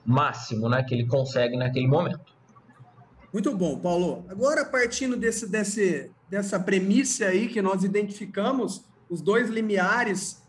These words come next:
Speaker 2: metabólicos, bem explicado por você, né? E nesse teste
Speaker 1: Uhum.
Speaker 2: também, lembrando que a gente consegue, ma-, na, em grande parte dos testes, identificar um, digamos, entre aspas, terceiro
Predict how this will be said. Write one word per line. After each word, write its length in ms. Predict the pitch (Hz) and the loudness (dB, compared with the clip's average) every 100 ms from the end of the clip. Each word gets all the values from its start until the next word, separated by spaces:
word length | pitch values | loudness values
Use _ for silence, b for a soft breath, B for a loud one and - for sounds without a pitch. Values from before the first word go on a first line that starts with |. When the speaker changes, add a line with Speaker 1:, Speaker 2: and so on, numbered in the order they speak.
| - | -10
Speaker 2:
metabólicos, 840 | 180 196 180 156 170 208 196 175 | -6 -2 -2 0 2 2 0 -4
bem 180 | 143 190 | -4 -4
explicado 520 | 208 196 185 185 175 | -4 -6 -4 -2 -4
por 180 | 165 175 | -4 -4
você, 460 | 156 165 - 196 226 | -4 -6 -2 2 4
né? 280 | 202 330 - _ - | 2 -2 -8 _ -8
E 120 | 160 | 0
nesse 260 | 180 185 - | 0 0 -4
teste 320 | - 196 - | 0 2 2
Speaker 1:
Uhum. 40 | - | 0
Speaker 2:
também, 320 | 175 190 214 | -2 -2 -2
lembrando 600 | 196 170 180 180 196 196 | -4 -2 -2 0 0 0
que 80 | 196 | -2
a 40 | |
gente 200 | 175 196 | -4 -6
consegue, 640 | 196 185 - 202 202 185 - - | -6 -6 2 2 4 -2 -4 -10
ma-, 220 | 165 180 | -8 -2
na, 260 | 175 156 | 0 0
em 100 | 156 | 0
grande 360 | 165 185 233 233 | 0 2 2 0
parte 320 | - 202 196 | 0 0 0
dos 160 | 175 156 | -8 -8
testes, 340 | 180 190 190 | -2 -2 -2
identificar 580 | - 190 190 190 202 214 | -2 0 0 -4 2 2
um, 240 | 190 151 - _ _ | 2 -2 -8 _ _
digamos, 480 | - 170 185 175 180 | -6 0 0 0 -2
entre 260 | 180 185 185 | -2 2 4
aspas, 400 | 196 196 170 165 | 4 2 -6 -2
terceiro 800 | 180 160 - 196 196 170 - | 0 0 2 2 4 2 -2